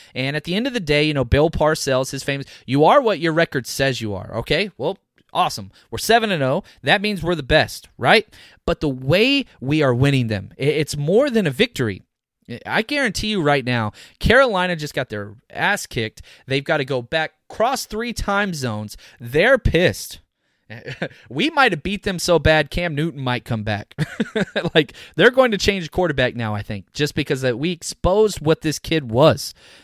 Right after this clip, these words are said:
Um, now, can other teams do that to them? Who knows?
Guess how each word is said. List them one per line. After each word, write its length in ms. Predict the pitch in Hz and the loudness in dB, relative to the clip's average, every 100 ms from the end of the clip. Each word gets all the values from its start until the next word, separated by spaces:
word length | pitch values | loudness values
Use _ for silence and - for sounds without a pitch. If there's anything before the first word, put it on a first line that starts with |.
| _ | _
Um, 480 | 113 113 110 110 107 | -6 -4 -4 -6 -6
now, 200 | 131 131 | 0 0
can 180 | 123 147 | 0 2
other 220 | 156 180 | 4 4
teams 300 | - 185 139 | 0 -6 -6
do 180 | 123 165 | -6 -2
that 240 | 160 139 | 0 -2
to 160 | - 254 | -4 -2
them? 220 | 208 175 | 0 0
Who 120 | 175 | -2
knows? 480 | 170 165 233 127 117 | 0 4 6 4 -2